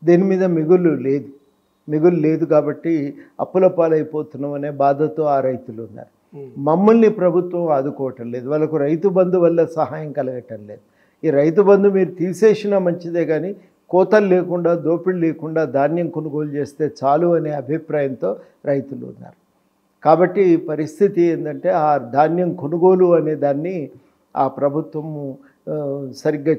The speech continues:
Speaker 1: చేయట్లేదు అనేది ఒక అసంతృప్తి ఉంది. మాకు దాని రుణ బా-, విమ్-, విముక్తుల్ని చేస్తానని హామీ ఇచ్చి మాకు రుణమాఫీ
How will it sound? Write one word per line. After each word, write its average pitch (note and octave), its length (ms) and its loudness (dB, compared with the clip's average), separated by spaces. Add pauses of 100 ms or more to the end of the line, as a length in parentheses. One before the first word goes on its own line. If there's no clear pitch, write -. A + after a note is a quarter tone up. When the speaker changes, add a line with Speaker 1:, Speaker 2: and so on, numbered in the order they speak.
(100)
Speaker 1:
చేయట్లేదు E3+ 500 4
అనేది C#3+ 260 -6
ఒక C3+ 140 -10
అసంతృప్తి A#2+ 680 -14
ఉంది. A#2 300 -14 (420)
మాకు D#3 260 2
దాని D3+ 380 2 (240)
రుణ D#3+ 280 4
బా-, E3+ 360 8 (260)
విమ్-, D#3+ 400 0
విముక్తుల్ని F#3+ 640 2
చేస్తానని D#3+ 680 -4
హామీ D3 380 -4
ఇచ్చి C#3+ 500 -8 (300)
మాకు C#3+ 280 0
రుణమాఫీ D3+ 560 0